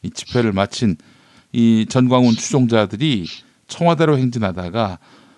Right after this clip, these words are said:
아, 국립 서울맹학교 학부모 그리고 지역 주민들과 충돌을 빚었습니다.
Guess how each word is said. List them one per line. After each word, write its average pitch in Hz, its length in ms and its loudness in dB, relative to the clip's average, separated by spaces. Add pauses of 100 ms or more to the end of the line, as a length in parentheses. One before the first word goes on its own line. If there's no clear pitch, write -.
(140)
아, 117 220 2
국립 147 560 2 (420)
서울맹학교 113 920 0
학부모 95 640 -2 (100)
그리고 98 180 -6
지역 113 240 -4
주민들과 95 640 -2
충돌을 143 400 -4
빚었습니다. 92 680 -10